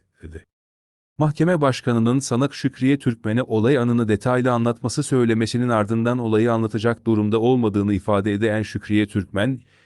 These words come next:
"İlaçlarla ayakta duruyorum. Cezam neyse çekmeye razıyım.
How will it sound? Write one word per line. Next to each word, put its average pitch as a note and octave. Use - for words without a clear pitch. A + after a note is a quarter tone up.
"İlaçlarla D3+
ayakta B2
duruyorum. D#2+
Cezam A#2+
neyse A#2
çekmeye F2
razıyım. D#2